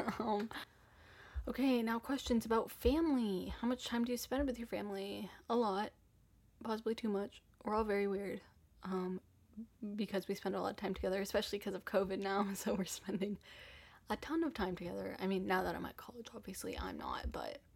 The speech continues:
I call them almost every night, which is, like, a lot of college kids, I feel like, are like, "I'm not gonna call my parents unless they, like,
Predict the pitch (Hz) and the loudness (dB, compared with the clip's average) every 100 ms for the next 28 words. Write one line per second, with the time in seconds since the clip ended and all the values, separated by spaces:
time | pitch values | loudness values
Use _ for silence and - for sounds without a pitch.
0 | - - - 196 - 240 220 - - 196 | -20 -20 -2 -2 4 6 6 4 2 2
1 | 185 170 - - 165 185 - 196 202 220 | 2 -2 -2 -4 -4 -4 -4 -2 -2 0
2 | - - - - - - - - - - | -2 -4 -16 -20 -20 -20 -20 -20 -20 -20
3 | - - 202 233 208 - - - - 196 | -16 -8 0 0 0 -4 -4 -4 -4 -6
4 | - - - 185 220 202 - 226 285 294 | -6 -6 -8 -8 -10 -10 -6 -2 -2 -4
5 | 254 247 254 247 247 247 233 233 226 214 | -6 -6 -6 -6 -4 -4 -6 -6 -6 -6
6 | 226 208 214 - | -6 -6 -6 -8